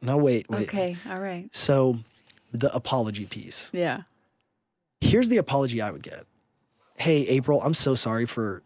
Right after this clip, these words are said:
Speaker 1: yelling at you yesterday, but I fucking hate when you leave your shit in the driveway. Like, I've told you to do it once. I've told you to do it twice. Like, now we're fucking talking about it again. So, like, of course I'm gonna get angry at you."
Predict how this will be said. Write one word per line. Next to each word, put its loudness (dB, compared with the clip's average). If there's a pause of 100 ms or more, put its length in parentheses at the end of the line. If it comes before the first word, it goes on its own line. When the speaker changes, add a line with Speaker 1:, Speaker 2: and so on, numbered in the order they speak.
(100)
Speaker 1:
yelling 0
at 0
you 2
yesterday, 2
but 0
I 0
fucking 0
hate 2
when 0
you 4
leave 6
your 2
shit 2
in -2
the -2
driveway. -6
Like, -4 (280)
I've 4
told 4
you 4
to 4
do 6
it 2
once. 2
I've -8
told 2
you 0
to 4
do 6
it 4
twice. 2
Like, -4
now 4
we're 4
fucking 0
talking 0
about 4
it 0
again. 2
So, 0
like, 2
of 0
course 0
I'm 2
gonna 2
get 2
angry -2
at -14
you." -16